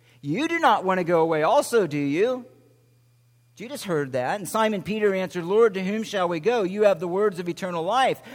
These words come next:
We," including Judas, in his, Peter's mind, "have believed and have come to know that you are the Holy One of God."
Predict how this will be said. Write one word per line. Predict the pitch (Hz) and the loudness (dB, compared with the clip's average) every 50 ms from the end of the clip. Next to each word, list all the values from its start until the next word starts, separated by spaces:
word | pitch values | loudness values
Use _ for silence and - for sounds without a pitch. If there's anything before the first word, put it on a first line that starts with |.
| - 254 185 | -18 -12 -6
We," | 180 233 294 311 294 247 208 220 240 220 - - | -4 -2 0 0 0 0 0 -2 -2 -6 -10 -10
including | - 180 170 - - 196 196 190 185 180 165 | -8 -8 -6 -2 2 4 4 4 4 2 -2
Judas, | 139 156 165 160 160 190 226 208 - - - - - - - _ _ _ _ _ _ _ - | 0 0 0 2 2 2 0 0 -2 -8 -12 -18 -20 -20 -20 _ _ _ _ _ _ _ -8
in | 143 147 | -4 -2
his, | 160 170 165 - | 0 0 0 -2
Peter's | - 151 180 175 180 170 135 147 | -2 -2 0 0 0 0 -2 -2
mind, | 160 156 156 160 156 202 | -2 0 0 0 0 0
"have | 190 170 147 | 0 0 0
believed | 180 185 190 202 240 294 311 311 277 240 190 202 | 0 0 0 0 0 0 0 0 0 -2 -2 -2
and | 208 | -4
have | 208 196 | -4 -4
come | - - 226 277 294 285 | -2 0 0 0 0 -2
to | 277 240 | -2 4
know | 214 208 208 208 | 6 6 6 6
that | 196 208 202 | 4 2 0
you | 190 185 196 226 277 311 302 254 220 220 226 214 | 0 -6 -6 -4 -4 -2 -2 0 0 2 2 4
are | 202 202 | 2 2
the | 220 202 | 2 0
Holy | 175 214 269 269 269 233 | 0 2 2 2 2 0
One | 196 156 160 160 170 | -2 -2 -4 -4 -4
of | 202 202 - | -6 -6 -8
God." | 214 240 247 240 233 208 175 143 131 | -6 -4 -4 -2 -2 -4 -4 -6 -8